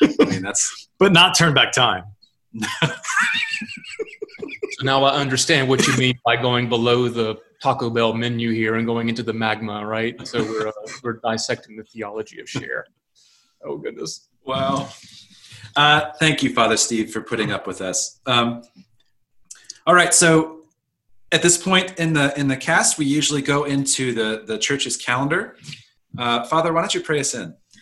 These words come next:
Speaker 2: Yeah, we're gonna open with prayer, uh, the collect from Proper twenty-four, uh, which will be prayed, uh, coming up,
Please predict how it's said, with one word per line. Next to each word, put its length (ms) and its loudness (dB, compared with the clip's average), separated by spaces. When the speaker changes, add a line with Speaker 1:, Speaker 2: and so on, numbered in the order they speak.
Speaker 2:
Yeah, 100 8
we're 200 8
gonna 240 4
open 320 6
with 240 2
prayer, 840 4
uh, 300 -12
the 240 -4
collect 520 0
from 500 -2
Proper 320 0
twenty-four, 1000 0
uh, 100 -6
which 220 -6
will 80 -10
be 140 -4
prayed, 520 0
uh, 320 -12
coming 240 -6
up, 160 -8